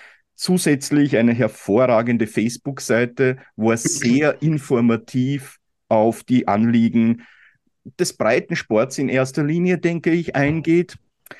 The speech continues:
Speaker 1: Ähm, nebenbei schreibt er in einem der bedeutendsten europäischen Schachmagazine, im Schachmagazin vierundsechzig, und die Artikel, die sind wirklich wunderbar, kann ich nur ans Herzen legen.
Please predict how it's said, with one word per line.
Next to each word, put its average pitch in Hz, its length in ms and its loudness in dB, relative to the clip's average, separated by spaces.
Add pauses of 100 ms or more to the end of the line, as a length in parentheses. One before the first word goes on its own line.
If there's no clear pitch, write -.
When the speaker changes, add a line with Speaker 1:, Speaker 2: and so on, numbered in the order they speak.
(380)
Speaker 1:
Ähm, 127 560 2 (120)
nebenbei 127 680 0
schreibt 127 640 -2
er 165 200 0
in 131 160 2
einem 117 360 0
der 113 140 0
bedeutendsten 113 1000 -2
europäischen 113 640 0
Schachmagazine, 147 840 -2
im 117 120 -2
Schachmagazin 107 720 -2
vierundsechzig, 147 880 -6
und 113 220 -4
die 113 80 0
Artikel, 113 460 -2
die 107 160 -6
sind 101 240 -4
wirklich 95 340 -6
wunderbar, 101 540 0
kann 127 180 0
ich 104 140 -4
nur 104 80 0
ans 98 180 -6
Herzen 120 340 -2
legen. 170 340 -2